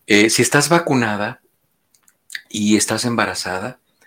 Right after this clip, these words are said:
tomaste una muy buena decisión, porque una de las poblaciones que más se complica son las mujeres embarazadas. Y la explicación es muy sencilla. El sistema inmunológico disminuye de manera importante durante el embarazo para evitar las complicaciones relacionadas con el embarazo. ¿Por qué?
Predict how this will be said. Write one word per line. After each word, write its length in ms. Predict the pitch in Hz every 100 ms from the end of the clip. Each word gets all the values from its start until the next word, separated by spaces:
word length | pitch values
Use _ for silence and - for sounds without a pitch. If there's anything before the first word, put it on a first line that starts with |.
| _ _
tomaste 300 | - 110 120
una 100 | 123
muy 160 | 120 123
buena 240 | 117 117
decisión, 440 | 107 - - 117 101
porque 280 | - -
una 120 | 120 117
de 60 |
las 160 | 101 98
poblaciones 640 | - 92 92 92 104 101
que 140 | - 95
más 240 | 98 104
se 100 | -
complica 460 | - 104 98 95 101
son 160 | 95
las 160 | 92 92
mujeres 400 | - 95 95 -
embarazadas. 720 | 90 90 90 110 101 87 - - _ _
Y 60 | -
la 80 | 113
explicación 500 | - 113 - 117 113
es 140 | 107
muy 80 | 104
sencilla. 580 | - - - 113 95 - _ - - -
El 120 | 110
sistema 400 | - 110 127 120
inmunológico 840 | 123 113 101 98 101 - - 120 - _ -
disminuye 680 | 101 107 107 107 120 143
de 120 | 147 117
manera 340 | 104 104 104
importante 720 | 104 - 101 - 113 104 98
durante 380 | 98 98 92 -
el 80 | 101
embarazo 500 | 104 113 104 - 147 - - -
para 220 | - 107
evitar 480 | 107 104 101 113 110
las 160 | 107 -
complicaciones 720 | 127 123 117 113 - 101 104
relacionadas 600 | 101 90 - 90 87 90
con 180 | - 87
el 80 | 87
embarazo. 440 | 95 101 - -
¿Por 180 | - 101
qué? 220 | - 123